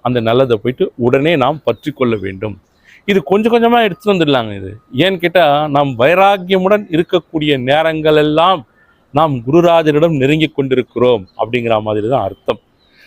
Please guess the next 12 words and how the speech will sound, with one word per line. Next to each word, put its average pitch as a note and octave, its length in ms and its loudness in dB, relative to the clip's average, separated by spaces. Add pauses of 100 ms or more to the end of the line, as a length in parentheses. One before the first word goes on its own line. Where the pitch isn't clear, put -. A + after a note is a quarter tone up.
சிற்சில A3+ 480 0
விஷயங்களை F#3 540 0
நம்மை G3+ 640 0
நாம் F#3+ 340 0 (100)
செதுக்கிக் F#3 380 -2
கொள்வது, A#2+ 460 0 (180)
அதுதான் E3+ 360 0
வைராக்கியம். D#3 560 0 (640)
எப்படி F#3 460 0
வந்து A3 360 2
ஒவ்வொரு G#3 540 2
பழக்கங்களாக E3+ 1000 2